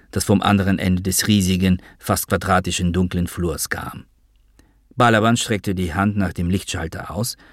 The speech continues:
aber Wowe hob drohend den Zeigefinger. Es roch nach Pflaumenkuchen, nach Migräne, nach Ärger, nach rätselhaften Pasternak-Gedichten, die außer Mamascha keine in der Casa Cherubina jemals gelesen hatte,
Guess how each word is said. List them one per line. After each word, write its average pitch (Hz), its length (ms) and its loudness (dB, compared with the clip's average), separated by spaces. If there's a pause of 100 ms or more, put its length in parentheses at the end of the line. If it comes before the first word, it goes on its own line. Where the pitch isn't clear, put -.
(180)
aber 95 240 2
Wowe 107 340 4
hob 110 280 -2
drohend 101 420 0
den 95 140 -2
Zeigefinger. - 640 -10 (880)
Es - 260 -4
roch 110 220 2
nach 95 180 0
Pflaumenkuchen, 107 840 2 (220)
nach 82 120 -10
Migräne, 104 600 4
nach 92 240 -2
Ärger, 104 440 2 (380)
nach - 180 -6
rätselhaften 101 680 0
Pasternak-Gedichten, 90 1120 -2
die 95 140 2
außer 87 240 -2
Mamascha 90 400 0
keine 90 320 0
in 80 80 -2
der 80 100 -6
Casa 82 280 -8
Cherubina 85 480 -4
jemals 80 360 -6
gelesen 80 440 -8
hatte, 92 260 -6